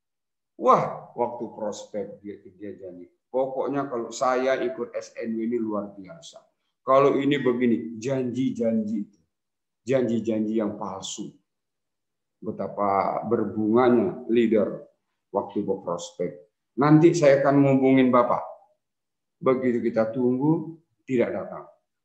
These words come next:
Waktu kita telepon, tidak ngangkat. Bagaimana mau surga?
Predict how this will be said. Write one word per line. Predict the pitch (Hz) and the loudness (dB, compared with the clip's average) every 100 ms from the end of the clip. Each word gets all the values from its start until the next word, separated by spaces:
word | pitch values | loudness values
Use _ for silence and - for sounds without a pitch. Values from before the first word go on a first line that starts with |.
| _ | _
Waktu | 127 139 139 | 4 4 2
kita | 151 139 139 131 | -2 -2 2 2
telepon, | - 160 151 196 220 226 - - | 4 2 4 4 2 2 -4 -4
tidak | 247 240 226 | 0 2 4
ngangkat. | 190 156 123 95 - - _ _ _ _ _ _ _ _ _ _ | 4 2 0 -4 -6 -20 _ _ _ _ _ _ _ _ _ _
Bagaimana | 214 214 269 330 339 277 | -2 2 4 6 6 6
mau | 226 202 196 | 6 6 6
surga? | - 233 185 127 113 92 | 2 -2 -2 -2 -4 -4